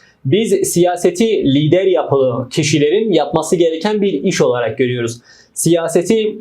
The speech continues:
niteliği olan insanların yapması gereken bir iş olarak görüyoruz. Siyaseti nitelik olarak görüyoruz. Yani yeterlilik olarak görüyoruz. Kalabalıklar veya, e, ne için ne yaptığını bilmeyen şuursuz insanların bir araya geldiği bir iş olarak görmüyoruz.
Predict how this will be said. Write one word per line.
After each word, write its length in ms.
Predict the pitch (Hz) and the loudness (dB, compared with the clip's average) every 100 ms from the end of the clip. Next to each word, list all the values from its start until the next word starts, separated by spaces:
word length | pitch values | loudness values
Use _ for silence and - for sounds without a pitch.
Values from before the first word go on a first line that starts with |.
| 143 | -2
niteliği 400 | 156 160 175 202 | 0 0 0 2
olan 420 | 202 170 156 147 160 | 2 0 0 -2 -2
insanların 560 | 147 160 156 170 202 | 0 0 0 0 0
yapması 420 | 170 - 160 156 | 0 0 -2 0
gereken 420 | 175 165 147 180 175 | 0 0 -2 -2 0
bir 240 | 170 - | 0 -2
iş 160 | 170 147 | 0 0
olarak 360 | 127 120 113 | 0 -2 -2
görüyoruz. 420 | 127 120 117 127 123 - _ _ | -2 -2 -4 -6 -12 -20 _ _
Siyaseti 920 | - 165 180 180 190 190 233 156 - - _ _ _ - | -4 0 0 0 0 2 2 0 -4 -12 _ _ _ -6
nitelik 500 | 143 180 196 190 208 | -2 0 2 2 2
olarak 420 | 175 143 127 127 | 2 2 0 0
görüyoruz. 560 | 143 135 131 127 117 131 | 0 0 0 0 0 0
Yani 520 | 175 185 175 127 127 - | 0 0 -2 -2 -6 -8
yeterlilik 600 | 131 175 175 180 185 208 185 | -2 0 2 0 0 0 2
olarak 400 | 147 127 123 131 | 2 2 0 0
görüyoruz. 400 | 127 123 123 - - | 0 0 -4 -8 -4
Kalabalıklar 800 | - 170 160 160 165 196 202 208 - _ - | 0 0 0 0 0 0 -2 -6 -12 _ -4
veya, 500 | 131 180 180 170 - - _ - | 0 2 0 -4 -8 -14 _ -4
e, 420 | - 147 143 135 170 | 2 2 2 2 2
ne 120 | 220 | 2
için 480 | 202 214 196 180 - | 0 2 2 2 -2
ne 200 | 147 196 | 0 2
yaptığını 460 | 208 - 185 196 | 0 0 0 2
bilmeyen 420 | 185 202 180 196 214 | 2 2 2 0 -4
şuursuz 540 | - 170 165 165 196 | 0 2 2 0 0
insanların 580 | 170 151 170 165 190 180 | 0 0 -2 -2 -2 0
bir 200 | 185 175 | 0 2
araya 200 | 175 185 | 0 0
geldiği 440 | 165 165 160 185 | 0 0 0 0
bir 100 | 185 | 0
iş 220 | 160 - | -2 0
olarak 360 | 170 175 180 175 | 0 0 0 0
görmüyoruz. 520 | 165 147 123 113 110 | -2 0 0 0 -4